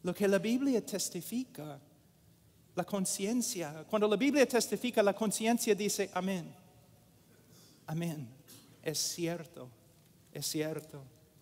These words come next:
Mira, Génesis ocho veintiuno.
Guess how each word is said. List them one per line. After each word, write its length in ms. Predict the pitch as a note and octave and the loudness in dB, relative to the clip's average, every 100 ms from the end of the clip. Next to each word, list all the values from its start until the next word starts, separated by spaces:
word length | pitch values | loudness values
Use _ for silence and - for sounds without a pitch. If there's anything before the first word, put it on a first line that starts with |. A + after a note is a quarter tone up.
| - - - - - - - - _ _ _ - - - | -20 -20 -20 -20 -20 -20 -20 -20 _ _ _ -14 -10 -2
Mira, 300 | G3 G3 - - - - - - - - _ _ - - | 2 2 0 -8 -20 -20 -20 -20 -20 -20 _ _ -14 -2
Génesis 540 | G3+ G#3 - D3+ - | 2 2 2 -2 -2
ocho 320 | - G3 - E3+ | 0 0 0 0
veintiuno. 760 | F3 E3+ F3 G3+ F#3 D3+ C3+ | 0 0 2 2 2 -2 -8